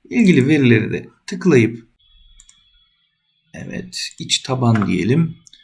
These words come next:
Sonrasında giriş sekmesine gelelim. Dikey metin yani metni yukarı döndür diyelim. Biraz daha sayımızı küçültelim. Beyaz renk yapalım ve aynı şekilde ilgili verime tıklayıp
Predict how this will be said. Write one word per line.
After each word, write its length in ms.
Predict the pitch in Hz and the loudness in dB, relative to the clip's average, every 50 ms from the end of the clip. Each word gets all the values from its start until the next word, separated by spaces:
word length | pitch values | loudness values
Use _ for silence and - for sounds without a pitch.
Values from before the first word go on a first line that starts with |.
| _ _ _ | _ _ _
Sonrasında 640 | - - - 196 170 143 123 117 120 120 120 117 117 | -14 -10 -6 -4 -2 -2 0 -2 -2 -4 -6 -6 -8
giriş 320 | 117 120 139 143 156 - | -6 -4 -2 -2 -2 -2
sekmesine 540 | - - 120 120 120 113 110 - - - 90 | -4 -4 -6 -6 -6 -6 -6 -6 -6 -8 -10
gelelim. 640 | 92 - 120 123 131 131 127 131 139 139 139 139 - - _ _ _ _ _ _ _ _ _ _ _ _ - - - - - 69 65 64 62 60 - - - - | -6 -2 0 2 2 2 2 2 0 -2 -4 -8 -14 -20 _ _ _ _ _ _ _ _ _ _ _ _ -20 -20 -20 -12 -8 -6 -4 -4 -4 -4 -8 -12 -14 -12
Dikey 340 | - 80 - 165 147 127 120 | -12 -8 -4 -2 2 2 4
metin 400 | 113 107 - - 117 117 120 117 | 4 2 0 -2 -2 -2 0 0
yani 300 | - 127 123 120 117 117 | 0 0 2 2 4 4
metni 320 | 120 120 120 120 123 135 | 4 2 2 0 -2 -2
yukarı 400 | 131 120 120 127 123 117 120 120 | -4 -2 -2 0 0 0 2 2
döndür 380 | 127 131 131 131 131 131 131 131 | 2 2 2 0 0 0 -2 -2
diyelim. 480 | 135 131 127 131 131 135 123 - - - _ - - | 0 0 0 0 0 -2 -4 -8 -12 -20 _ -18 -10
Biraz 340 | - - 120 117 120 117 117 | -4 -2 -2 0 0 0 0
daha 320 | 107 104 98 - - - | 0 0 -2 -4 -6 -8
sayımızı 680 | - - - - - 147 135 127 120 120 113 113 113 113 | -8 -6 -4 -4 -2 -2 0 2 2 2 2 2 -2 -4
küçültelim. 760 | - - - - - 143 135 139 143 143 143 143 147 143 - - - - - _ _ _ _ _ _ - | -8 -8 -8 -8 -8 -8 -6 -4 -2 -2 -2 -2 -4 -6 -10 -14 -20 -20 -20 _ _ _ _ _ _ -4
Beyaz 400 | 214 196 170 139 120 117 - 117 | 0 0 2 2 0 -2 -4 -6
renk 340 | 110 98 92 - - - - | -6 -6 -6 -8 -10 -12 -12
yapalım 640 | 127 127 - - 147 147 147 151 156 160 160 - - _ _ - _ _ _ _ _ - | -12 -12 -8 -6 -4 -2 0 0 0 -2 -2 -4 -10 _ _ -20 _ _ _ _ _ -8
ve 520 | 127 127 139 135 139 147 143 135 - - - _ _ _ _ _ _ - | -2 0 2 2 2 2 0 -4 -8 -12 -20 _ _ _ _ _ _ -4
aynı 320 | 151 95 170 165 139 131 | -2 0 2 2 2 0
şekilde 840 | 131 - 131 120 120 117 117 110 110 117 113 120 135 143 - - - _ _ _ _ _ _ _ _ _ | 0 -2 -2 -4 -2 -2 -2 0 0 0 0 0 0 -2 -6 -10 -16 _ _ _ _ _ _ _ _ _
ilgili 400 | - 185 160 135 127 120 117 110 | -2 0 0 0 2 2 2 2
verime 420 | 113 113 107 95 92 92 90 - - | 2 0 0 0 -2 -4 -4 -6 -10
tıklayıp 580 | - - - 151 147 139 131 131 131 127 - | -16 -16 -10 -4 -2 0 2 0 0 -2 -8